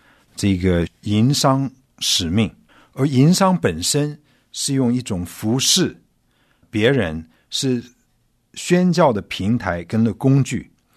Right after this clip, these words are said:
他兴起教会里的企业家跟营商专家，让他们通过营商活动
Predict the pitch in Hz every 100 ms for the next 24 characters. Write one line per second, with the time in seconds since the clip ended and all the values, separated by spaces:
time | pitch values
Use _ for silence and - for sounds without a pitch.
0 | _ - _ 151 156 185 180 165 110 143
1 | 170 135 151 113 87 98 - - 165 113
2 | - 101 98 92 _ _ _ 120 127 101
3 | 104 127 135 131 117 131 123 120 110 104
4 | _ _ _ _ 151 139 131 - 175 175
5 | 170 170 170 - _ _ - - 190 190
6 | 180 147 95 107 117 143 143 143 131 101
7 | 98 123